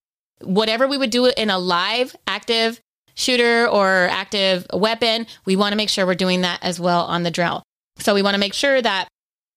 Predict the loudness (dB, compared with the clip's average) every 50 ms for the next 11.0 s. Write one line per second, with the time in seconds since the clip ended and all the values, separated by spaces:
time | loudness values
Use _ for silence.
0 | _ _ 0 0 0 2 0 -2 -2 0 0 -2 -2 -2 -4 -4 -6 -8 _ _
1 | _ _ _ -6 -2 0 2 2 2 2 0 0 -2 -2 0 0 0 0 0 -2
2 | -4 -4 -4 -4 -4 -2 -2 0 0 0 0 0 0 -2 -2 -2 -2 0 0 0
3 | 0 -2 -4 -6 -8 -8 -4 -4 -2 -2 -2 -2 -2 -4 -4 -2 0 0 0 2
4 | 2 2 2 2 2 2 2 2 0 -2 -4 -8 _ _ _ _ _ _ _ _
5 | -2 -2 0 0 0 0 0 -2 -2 -2 -2 0 0 0 -2 -2 -2 -4 -4 -2
6 | -2 -2 0 0 2 2 0 0 -2 -2 0 0 0 -2 -2 -2 0 0 0 0
7 | 0 0 -2 -4 -6 -4 -2 0 0 0 -2 -2 -2 -2 -2 -4 -2 -2 0 0
8 | 0 0 0 0 0 0 0 0 0 0 -2 -4 -8 -14 -16 -18 _ _ _ _
9 | _ _ -2 0 2 2 2 2 2 0 0 -2 0 0 0 0 0 0 -2 -2
10 | 0 0 0 0 -2 -2 -2 -2 0 0 -2 -2 -2 -2 -2 -4 -4 -4 -6